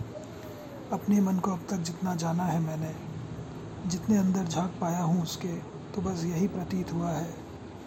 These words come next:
कि वो अनंत है, असीमित है। उसे समझ पाना नामुमकिन है। उसको काबू करने का एक ही तरीका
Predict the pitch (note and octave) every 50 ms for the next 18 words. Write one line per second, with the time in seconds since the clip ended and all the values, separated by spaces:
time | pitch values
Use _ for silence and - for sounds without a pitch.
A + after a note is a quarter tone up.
0 | - - - A3 G#3 G#3+ G#3 G3+ G3 G#3 G#3 G3+ F#3 - G3 F#3+ F#3+ F#3 F3 -
1 | - F#3+ F#3 F#3+ F#3+ F3+ - - F3+ F3+ - - - - F#3+ E3 - G3+ - -
2 | G3 F#3+ F3+ - - - F3+ F3+ F#3 F#3 F3+ F3 E3+ F3+ F3+ F3 F3 F3 E3+ G3+
3 | F#3+ F3 E3+ F3 E3 E3 E3 - - - - - - - - - - - - -
4 | - - - - - F#3+ - - G#3 G3 - G3 F#3 F3 F#3 G3 - - F#3+ F3+
5 | F#3 F#3+ F#3+ F#3+ F#3+ F#3 F3+ F3+ - - G#3 - F#3+ F3 F3+ F3+ - G3 F#3 E3